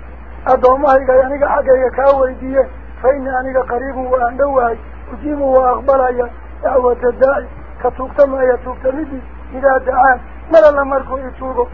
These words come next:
ee "فليستجيبوا" addoomahana ha aqbaleen, "لي" aniga Allah wixii aan faray iyo waxaan ka reebay, "وليؤمنوا بها" ay rumeeyeen, "لعلهم" mudan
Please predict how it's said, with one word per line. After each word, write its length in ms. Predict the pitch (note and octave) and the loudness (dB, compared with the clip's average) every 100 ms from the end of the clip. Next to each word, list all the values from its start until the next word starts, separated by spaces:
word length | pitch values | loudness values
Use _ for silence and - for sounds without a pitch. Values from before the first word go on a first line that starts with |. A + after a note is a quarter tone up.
| - - | -14 -2
ee 120 | C#4 C4+ | -2 0
"فليستجيبوا" 800 | C#4 C4 B3 C4 - C#4+ C4 B3+ - - - - B3 | 0 0 -2 -6 -8 -10 -10 -12 -16 -18 -18 -8 -6
addoomahana 640 | B3+ B3+ C#4 C4+ B3+ B3+ | 2 2 4 2 2 0
ha 200 | B3 B3+ D#4+ | 0 2 2
aqbaleen, 440 | A3 A3 B3+ B3 A#3 - - - | 0 0 2 2 0 -10 -18 -8
"لي" 80 | C#4 D#4 | -2 2
aniga 260 | C4 C4+ C4+ B3+ | 2 2 2 2
Allah 300 | C4+ C4 A#3+ - - - - | 4 2 2 -4 -18 -18 -8
wixii 240 | D4+ D4 C#4 | -4 2 2
aan 120 | C4+ - - | 2 -8 -4
faray 280 | A#3+ B3 B3 B3+ - - C4+ | 4 4 4 0 -16 -16 0
iyo 120 | C4 C#4 | 0 2
waxaan 260 | D4 B3+ C4 | 0 0 0
ka 100 | C#4+ | 2
reebay, 380 | B3+ B3+ B3 B3 - - - | 2 0 -2 -6 -16 -12 -2
"وليؤمنوا 540 | C#4+ C#4+ C#4 C4 B3+ | 0 0 -4 -4 -4
بها" 240 | A#3+ B3+ C4 | -4 0 4
ay 100 | C#4 A#3+ | 4 2
rumeeyeen, 540 | C4 B3+ B3+ B3+ A#3+ - - - - | -4 -2 0 0 -4 -8 -16 -14 0
"لعلهم" 600 | A#3+ B3+ D4+ D#4 C#4 C4+ | 4 4 6 4 4 -4
mudan 260 | B3+ B3+ | -6 -6